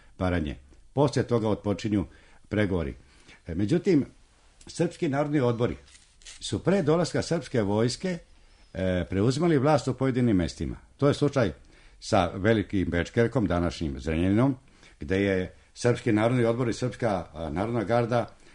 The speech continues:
su zauzeli sva zdanja i čak su Mađari hteli oružjem da to malo spreče, ali ni-, nisu uspeli. U Novom Sadu, e,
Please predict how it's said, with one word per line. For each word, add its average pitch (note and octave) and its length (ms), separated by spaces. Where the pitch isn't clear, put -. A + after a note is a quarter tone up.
su - 160
zauzeli A2 460
sva A#2 300
zdanja A2 600
i G2 100
čak A#2+ 220
su A#2+ 100
Mađari A2+ 340
hteli A#2 240
oružjem A2 440
da F#2 120
to G#2+ 160
malo G2 180
spreče, A2+ 300
ali A#2+ 140
ni-, B2+ 160
nisu A#2+ 400
uspeli. E2+ 480
U F2 140
Novom D3+ 360
Sadu, A#2 560
e, D#2+ 60